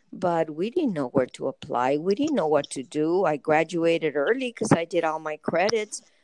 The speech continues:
but still, I had not applied to the university till that summer. I was lucky that, that at that time, you could still apply during the summer, and, uh, and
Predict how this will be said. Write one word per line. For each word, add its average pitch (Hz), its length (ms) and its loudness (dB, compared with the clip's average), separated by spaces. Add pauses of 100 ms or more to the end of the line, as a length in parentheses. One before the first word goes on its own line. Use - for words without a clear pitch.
(140)
but 208 180 0
still, 277 360 0
I 175 200 -2
had 185 240 -6
not 180 220 -6
applied 175 500 -4 (200)
to 180 220 0
the 170 100 -4
university 170 840 -2
till 151 220 0
that 139 220 0
summer. 123 460 -4 (300)
I 165 80 4
was 165 240 2
lucky 170 340 -2
that, 170 200 -6
that 165 220 2
at 156 220 -4
that 156 240 -2
time, 190 440 0 (560)
you 170 140 0
could 160 200 -2
still 175 300 2
apply 160 420 2
during 190 340 -4
the 185 100 0
summer, 226 640 -2
and, 160 400 -6
uh, 151 340 -4 (440)
and 160 320 -4